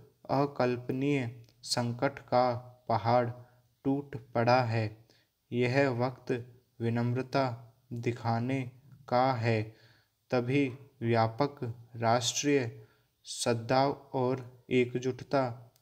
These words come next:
स्थापित हो सकती है। पैरा ध्यान दैनिक जीवन से कोई भिन्न घटना नहीं है। ध्यान का अर्थ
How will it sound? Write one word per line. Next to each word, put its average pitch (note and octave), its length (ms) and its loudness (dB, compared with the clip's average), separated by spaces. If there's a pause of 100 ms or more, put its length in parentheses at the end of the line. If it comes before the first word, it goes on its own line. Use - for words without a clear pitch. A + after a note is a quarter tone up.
(140)
स्थापित B2+ 840 -2 (320)
हो C3 180 2
सकती C3 500 -2
है। A2 460 0 (540)
पैरा A2+ 380 4 (1600)
ध्यान B2 640 2 (440)
दैनिक A#2+ 560 2
जीवन A#2+ 520 2
से C3 420 -2 (460)
कोई B2+ 580 0 (380)
भिन्न C3 380 -2
घटना B2 800 -2
नहीं A#2+ 340 0
है। A2 340 -2 (440)
ध्यान A#2+ 420 0
का C3 560 -2 (140)
अर्थ C3 480 0